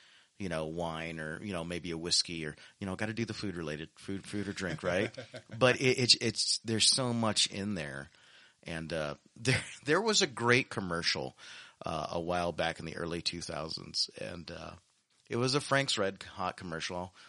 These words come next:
Speaker 1: do a shout out to Frank's Red Hot. We, they, they need to sponsor a Kung Fu show, don't they? And, uh, it was this little old
Speaker 2: I don't
Speaker 1: lady.
Speaker 2: like it.
Speaker 1: You, you don't like Frank's?
Speaker 2: Ugh.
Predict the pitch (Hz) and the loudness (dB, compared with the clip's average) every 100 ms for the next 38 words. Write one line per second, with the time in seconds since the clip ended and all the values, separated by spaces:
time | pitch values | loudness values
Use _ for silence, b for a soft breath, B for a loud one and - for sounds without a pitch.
0 | B - 98 - 85 80 - - - 55 | B -6 -2 0 0 -2 -6 -6 -8 -8
1 | - 53 - 87 - - 98 - 101 - | -6 -6 -8 -10 -12 -14 -14 -12 -12 -6
2 | 107 98 82 - 71 76 - - 82 - | -4 -4 -4 -6 -6 -6 -8 -8 -12 -10
3 | 98 - 90 90 87 104 110 B B B | -10 -8 -6 -8 -4 -6 -6 B B B
4 | B B - 107 101 98 95 104 120 120 | B B -2 2 4 4 4 2 2 0
5 | 123 120 110 104 92 98 104 101 78 78 | 2 2 2 2 -2 -6 0 0 0 -6
6 | 76 - _ _ 123 147 160 156 302 311 | -12 -18 _ _ -2 0 0 0 2 4
7 | 359 370 - 392 381 - - - | 4 2 2 2 4 2 2 -4